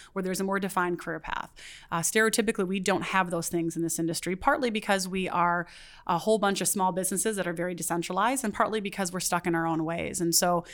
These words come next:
um, I, I took that data from my research and I, and I put it together in a white paper where I really promoted why we're having such a difficult time recruiting and tried to get that into the hands of as many people as I could. And, and that led to more opportunities to evangelize the message.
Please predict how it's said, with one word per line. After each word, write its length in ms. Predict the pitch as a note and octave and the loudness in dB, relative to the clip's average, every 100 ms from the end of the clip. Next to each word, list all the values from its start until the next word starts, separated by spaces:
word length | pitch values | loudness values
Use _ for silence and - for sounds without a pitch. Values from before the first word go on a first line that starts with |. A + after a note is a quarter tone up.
| - - - | -16 -18 -4
um, 320 | F#3 E3+ F3 | 0 2 2
I, 180 | F#3+ - | 4 4
I 40 | |
took 220 | F#3 B3+ B3 | 4 2 4
that 180 | G#3+ | 2
data 220 | F#3 G3 G#3+ | 2 2 2
from 160 | F#3+ | 2
my 100 | F3 | 2
research 520 | E3+ F3+ - B3 B3 | 2 0 2 0 0
and 60 | F3 | 0
I, 100 | E3 | 0
and 160 | - E3+ | 0 -2
I 60 | |
put 200 | E3 - | 0 0
it 100 | G3+ | 0
together 340 | - F3+ F3 F#3 | 2 2 2 4
in 60 | |
a 60 | E3 | 2
white 220 | E3 E3 | 2 0
paper 360 | G#3 F#3+ A#3 B3+ | 0 2 4 4
where 340 | F#3 F3+ F3 | 2 2 2
I 100 | - | 2
really 300 | F3 F3 F#3 | 0 0 -2
promoted 580 | F3+ G3 F3+ F3 F3 E3 | 2 4 4 4 0 0
why 300 | F3 E3+ F3+ | 4 6 6
we're 140 | G3+ G#3 | 4 2
having 300 | G3+ G3 G#3+ | 2 2 0
such 220 | A3 G#3 | 0 -2
a 40 | |
difficult 320 | G#3+ G#3 G#3+ G3+ | -4 -2 -4 0
time 220 | G3+ G3+ | 0 2
recruiting 420 | G3 A3 A3 D#4 - - - - - | 0 2 2 2 0 -10 -16 -18 -6
and 260 | F3+ F3 F3 | -2 0 2
tried 280 | - F#3 | 4 4
to 60 | F#3 | 4
get 200 | F#3 F#3+ | 2 2
that 140 | G3+ | 2
into 120 | F3+ F3+ | 2 0
the 100 | F3+ | 2
hands 240 | F#3 F#3+ | 2 2
of 60 | F#3 | 0
as 100 | E3 | 2
many 160 | F3+ | 2
people 280 | F3+ F#3 F3+ | 2 0 0
as 120 | F3 | 0
I 80 | E3+ | 0
could. 260 | E3 G3 A#3 | 0 0 2
And, 220 | G3 F3+ | 0 0
and 160 | E3+ | 2
that 180 | E3+ E3+ | 4 4
led 240 | F3 F3 E3+ | 4 4 2
to 340 | G3+ F#3 F3+ - - - | 0 0 -2 -8 -12 -2
more 160 | F#3+ | 4
opportunities 720 | F#3 F3+ F3+ G3 F#3 F3+ F3 | 4 4 0 0 0 0 0
to 200 | - F#3+ | 0 0
evangelize 560 | F3 E3+ E3 E3 E3 E3+ | 0 0 0 0 -2 -2
the 80 | D#3+ | -2
message. 540 | D#3+ D#3+ - - - | -2 -2 -2 -4 -8